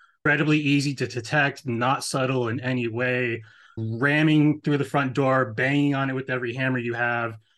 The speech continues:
And then it works because we're so focused on, like, the other door or something.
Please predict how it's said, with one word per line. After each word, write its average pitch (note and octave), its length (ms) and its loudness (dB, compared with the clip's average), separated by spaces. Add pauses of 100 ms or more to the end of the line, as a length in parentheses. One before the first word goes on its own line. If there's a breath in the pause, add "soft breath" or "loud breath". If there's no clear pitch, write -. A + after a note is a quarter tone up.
(220)
And C3+ 160 2
then D3 100 4
it C3+ 80 0
works D3+ 380 2
because A#2+ 480 -4
we're A#2 200 0
so A#2+ 180 -2
focused A#2 340 -4
on, A2 100 0
like, G#2 200 -2
the A2 100 -2
other G2+ 220 -2
door F#2+ 320 -6
or G#2 100 -6
something. F#2+ 480 -12